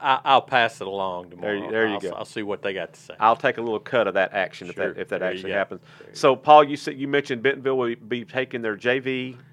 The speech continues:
Speaker 1: That's correct. Uh, Rogers is taking two teams. Uh, Harrison's taking a team. Alma's taking two
Speaker 2: Two
Speaker 1: teams.
Speaker 2: teams, okay.
Speaker 1: Uh, Gentry, I think, I think there's one more I'm missing, but
Speaker 2: Okay.
Speaker 1: I know Gentry is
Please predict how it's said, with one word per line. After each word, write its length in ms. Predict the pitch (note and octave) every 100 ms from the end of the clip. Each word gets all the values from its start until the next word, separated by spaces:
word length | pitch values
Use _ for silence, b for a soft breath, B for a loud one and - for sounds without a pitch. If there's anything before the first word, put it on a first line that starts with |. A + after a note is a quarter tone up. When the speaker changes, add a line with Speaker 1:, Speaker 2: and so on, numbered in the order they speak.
| -
Speaker 1:
That's 220 | A2+ G#2
correct. 520 | - G2+ F#2+ F#2+ - -
Uh, 260 | G2+ F#2
Rogers 600 | F2+ G#2+ A#2 A2+ A2 G2+
is 140 | G#2+ F#2
taking 400 | - A2 - G2+
two 220 | - G#2+
teams. 760 | - A2 G2+ G#2 G2+ G2 F#2 _ b b b b
Uh, 240 | - D#2+ D2+
Harrison's 800 | - A2+ A2+ A2 - A2+ A2
taking 400 | - G#2+ G#2 G#2+
a 60 | G2
team. 380 | - G#2 F#2+ F2+ -
Alma's 480 | G#2 A#2 A#2 G2+ F2
taking 460 | - G2+ - F2 E2+
two 200 | - G2+
Speaker 2:
Two 220 | - G#2
Speaker 1:
teams. 80 | F2
Speaker 2:
teams, 360 | G#2 G2 F#2+
okay. 360 | F#2+ G2 G2+ G2+ - b -
Speaker 1:
Uh, 180 | F#2 F2
Gentry, 800 | - F#2+ A#2+ A#2+ - A#2 A#2 A#2 - _ b b b b
I 80 | -
think, 280 | - B2+ A2 _ - F#2
I 60 | G#2
think 200 | E3+ D#3+
there's 200 | A#2 G2+
one 220 | G#2+ A2
more 260 | G#2 G#2
I'm 140 | F#2+ F2
missing, 460 | F#2+ F2 E2 E2 E2+
but 120 | F#2
Speaker 2:
Okay. 180 | E2+ G#2
Speaker 1:
I 40 |
know 100 | F#2 F#2
Gentry 580 | D2+ G2 F#2+ - F2 F2+
is 160 | F2+